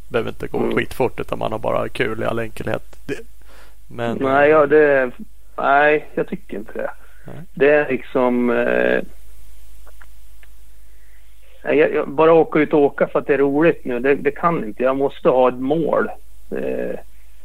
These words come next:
Speaker 2: och målet kan vara då att få hojen bra eller fjädringen bra.
Speaker 1: Mm.
Speaker 2: Eh, nu när man inte har de här tävlingsmålen. För att jag tror att det har varit det som har varit drivande för mig också hela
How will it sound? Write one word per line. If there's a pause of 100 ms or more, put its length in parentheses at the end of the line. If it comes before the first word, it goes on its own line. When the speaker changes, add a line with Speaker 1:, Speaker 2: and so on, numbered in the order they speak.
(120)
Speaker 2:
och
målet
kan
vara
då
att
få
hojen
bra
eller (100)
fjädringen
bra. (440)
Speaker 1:
Mm. (140)
Speaker 2:
Eh,
nu
när
man
inte
har
de
här (380)
tävlingsmålen.
För
att
jag
tror
att
det
har
varit
det
som
har
varit
drivande
för
mig
också
hela